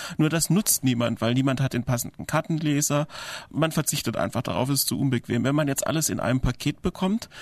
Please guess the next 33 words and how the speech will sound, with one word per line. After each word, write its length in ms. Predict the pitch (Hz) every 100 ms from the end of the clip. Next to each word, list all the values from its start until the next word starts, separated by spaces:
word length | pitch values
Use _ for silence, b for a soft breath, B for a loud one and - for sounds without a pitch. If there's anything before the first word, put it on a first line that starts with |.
| B
so 180 | - 135
hofft 180 | 147 -
die 80 |
Bundesregierung, 840 | 151 151 160 - 160 160 170 185 214 B B
dann 140 | 165 165
nutzen 320 | 196 - 127
es 140 | 117
die 80 | -
Leute 360 | - 113 - 69
auch. 360 | 90 92 - B B -
Deswegen 320 | 123 139 151
ist 140 | 160
es 80 | 151
schon 220 | 143 147
sinnvoll, 680 | 160 135 156 - 147 143 135
da 100 | 127
ein 120 | 127
bisschen 260 | 135 - 131
Geld 180 | 120 135
zu 100 | -
investieren 840 | 120 117 - - 139 165 202 196
und, 340 | - 135 139
und 320 | - 127 131 -
eben 300 | - 131 131
die 120 | 127
Infrastruktur 720 | 143 - 135 - 131 - -
auch 140 | -
bis 340 | - - - -
zum, 520 | - 123 123 120 120 123 B B B
äh, 320 | - 123 123
Benutzer 440 | 117 120 151 - 131
hin 120 | 120
auszubauen. 880 | - 208 - 127 110 - 107 151